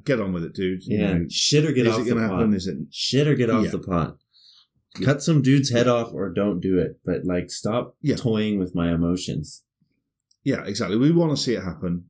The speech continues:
Speaker 1: So put your money where your mouth is,
Speaker 2: Yeah.
Speaker 1: or put your money where somebody else's mouth is, and then transplant it onto
Speaker 2: Yeah.
Speaker 1: where your mouth is.
Speaker 2: <laughs>
Speaker 1: That could work as
Speaker 2: Yeah.
Speaker 1: well. Uh, so yeah, let's see where that's going. So I think we should dig into that a little bit this year to see where our Italian professor is with this
Speaker 2: Yeah.
Speaker 1: one.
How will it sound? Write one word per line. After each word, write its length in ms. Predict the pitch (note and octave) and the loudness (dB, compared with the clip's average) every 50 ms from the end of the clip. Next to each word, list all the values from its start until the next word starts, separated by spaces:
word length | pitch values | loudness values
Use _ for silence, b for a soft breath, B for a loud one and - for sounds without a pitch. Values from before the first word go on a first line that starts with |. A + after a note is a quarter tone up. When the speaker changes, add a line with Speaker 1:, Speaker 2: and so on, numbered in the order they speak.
| _ _ | _ _
Speaker 1:
So 560 | - - - A2 G2+ F#2+ F#2+ F#2+ F#2+ F#2 F2+ D2+ - - | -10 -6 -2 -2 0 2 2 2 2 2 0 -2 -4 -2
put 100 | D3+ D3 | -2 -2
your 120 | - B2 A2+ | 0 0 0
money 200 | A#2 A2+ A2 G#2 | 0 2 2 2
where 120 | G2+ G2+ | 2 0
your 120 | G2 F#2+ F2+ | 0 0 0
mouth 280 | F2 F2+ F2 E2+ - G2 | 0 -2 -2 -4 -4 -4
is, 260 | G2+ F#2 F2+ E2+ - | -2 -2 -4 -4 -4
Speaker 2:
Yeah. 60 | - | -4
Speaker 1:
or 80 | G2+ F#2 | -4 -2
put 120 | - A2 | -2 -2
your 100 | G#2+ A2 | -2 0
money 140 | G2+ G#2 G#2 G2+ | 0 0 0 0
where 80 | G2 | 0
somebody 260 | F#2+ - A2 G#2 G2+ | 0 -2 -2 0 0
else's 300 | G2 G#2 G#2+ - - F2+ | 0 -2 -4 -4 -6 -6
mouth 240 | - F2+ F2 F2 - | -4 -4 -4 -4 -4
is, 160 | G2 G2 F#2+ | -4 -4 -2
and 80 | G2+ F#2+ | -2 -2
then 100 | F#2+ F#2 | -2 -2
transplant 480 | F2 - G2+ G2 F2+ - G#2 F#2+ F2 F#2 | -4 -4 -8 -8 -8 -6 -8 -6 -6 -4
it 60 | F2+ | -4
onto 160 | E2+ F2+ - | -4 -2 0
Speaker 2:
Yeah. 180 | - G2 F#2+ F#2+ | 0 0 0 0
Speaker 1:
where 140 | G2 F#2 - | 0 2 2
your 120 | G#2+ B2 - | 0 0 0
mouth 220 | - - C3 - - | 0 -2 -2 -2 -2
is. 200 | - - - - - | -2 -4 -4 -4 -8
Speaker 2:
<laughs> 800 | - - - - _ _ _ _ _ _ _ - - - - | -18 -20 -20 -20 _ _ _ _ _ _ _ -20 -20 -10 -6
Speaker 1:
That 180 | B2+ A#2 - - | -6 -6 -4 -2
could 140 | B2 A2 G2+ | -2 0 0
work 140 | G#2 G2+ A2+ | 0 0 -2
as 140 | A2 G2+ G#2 | -2 -2 0
Speaker 2:
Yeah. 40 | |
Speaker 1:
well. 300 | A2 F#2+ E2+ G2 - _ _ B B B B B B B B | 0 -2 -2 -4 -6 _ _ B B B B B B B B
Uh, 280 | F2+ F#2+ G2 F#2+ F#2 - - _ - G2 | -4 -2 -2 -2 -4 -6 -12 _ -12 -8
so 160 | G#2+ - C3+ | -4 0 0
yeah, 200 | A#2+ A#2 G#2+ E2+ | 2 2 0 0
let's 260 | F2 A#2+ C#3 - - - | -2 -4 -4 -4 -4 -4
see 160 | - C3 A#2+ | 0 0 2
where 120 | A2 G#2 | 2 0
that's 220 | G2 F#2+ - - - | -2 -4 -6 -8 -6
going. 260 | - F2+ F2 F2 F2 | -6 -4 -4 -4 -4
So 140 | - A2 G#2 | -2 -2 -2
I 40 | |
think 200 | G2+ - D3 C3+ - | -2 -2 -2 -2 -4
we 60 | B2 | -4
should 220 | - - A2 F2+ | -4 -4 -4 -4
dig 160 | - B2 G#2+ G#2+ | -4 -4 -2 -2
into 200 | A2 G2 - G#2+ | -2 -2 -2 -4
that 140 | G#2+ G#2+ D#2 | -6 -4 -2
a 40 | A2 | -2
little 200 | A2 G2+ G#2+ - | -2 -2 -2 -4
bit 40 | |
this 160 | F#2+ G#2+ - - | -4 -4 -4 -2
year 160 | G#2+ G#2 G#2 | 0 0 0
to 100 | F2 D#2+ | -2 -4
see 500 | - - A#2 G#2 G#2 G2+ G2 F#2 - _ _ _ _ _ _ _ _ _ - | -4 -4 -2 -2 0 -2 -2 -6 -8 _ _ _ _ _ _ _ _ _ -8
where 280 | - G2+ G2+ G2+ G2 F#2+ | -4 -2 -2 0 0 0
our 240 | F#2+ F#2+ F#2+ - - | -2 -2 -2 -4 -4
Italian 720 | - - - A2+ A2 G#2+ G#2 G2+ G2+ G2 G2 G2 F#2 F#2 _ _ _ _ _ _ _ _ _ _ _ - | -6 -8 -6 -4 -2 -2 0 -2 -2 -2 -4 -4 -6 -8 _ _ _ _ _ _ _ _ _ _ _ -8
professor 480 | - G#2 - - G#2 - - G#2 G#2 | -8 -6 -4 -4 -6 -4 -2 -2 0
is 220 | G#2+ A#2 C3+ C#3 - | 2 0 0 -2 -4
with 100 | A#2+ - | -6 -2
this 120 | A#2 A2+ | 0 2
Speaker 2:
Yeah. 220 | G#2 G2 F2+ E2 E2+ | 2 2 2 0 -2
Speaker 1:
one. 180 | - - - | -6 -12 -18